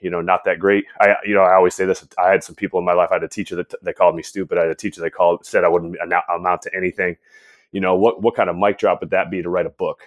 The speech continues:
you know? And then on top of that, to write a book about, about teaching specifically. And so, uh, my big push on this, and this is to answer the, the question in part two, is my hopes in the book is this. I want to have teachers,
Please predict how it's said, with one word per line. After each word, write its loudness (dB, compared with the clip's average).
you -12
know? -4
And 0
then 4
on 0
top 4
of 2
that, 2
to -2
write 4
a 2
book 2
about, 2
about 2
teaching -2
specifically. -4
And -2
so, 2
uh, 2
my 2
big 0
push 0
on 4
this, 0
and -4
this -4
is -16
to -4
answer -4
the, 0
the -10
question -2
in -8
part -2
two, 2
is 0
my 4
hopes 2
in 0
the -4
book 0
is -16
this. -2
I 0
want 0
to 0
have 2
teachers, -4